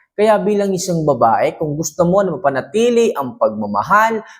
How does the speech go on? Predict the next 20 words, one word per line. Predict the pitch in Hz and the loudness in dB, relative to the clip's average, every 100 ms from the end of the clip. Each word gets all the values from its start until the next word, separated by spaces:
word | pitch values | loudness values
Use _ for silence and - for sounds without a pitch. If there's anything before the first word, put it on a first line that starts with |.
| - | -4
ang | 117 120 | -4 -2
interes, | 156 160 156 226 226 233 240 233 - - - | -2 -4 0 2 4 2 2 0 -4 -8 -10
ang | 147 160 | -4 0
nararamdaman | 156 147 143 143 151 170 | 4 4 2 0 -2 -2
sa | 170 185 | 2 2
iyo | 185 | 2
ng | 190 | 0
isang | 202 226 220 | -4 -2 0
lalaki, | 233 262 214 143 190 - _ _ | 2 2 0 -2 -4 -8 _ _
huwag | 302 349 | 0 2
mo | 269 | 2
siyang | 214 180 | 2 0
bigyan | 147 135 127 185 208 | 0 -2 0 2 0
ng | 175 | 0
dahilan | 143 123 110 135 147 104 - _ - | 0 2 2 2 0 -6 -14 _ -4
kung | 160 156 | -2 2
bakit | 170 175 175 | 2 2 -4
kanya | 202 190 156 | -2 0 0
hindi | 160 151 160 | 0 0 0
pagkakatiwalaan. | 131 120 117 117 110 - 107 98 98 120 120 | 0 0 0 0 -2 -2 0 0 0 -2 -2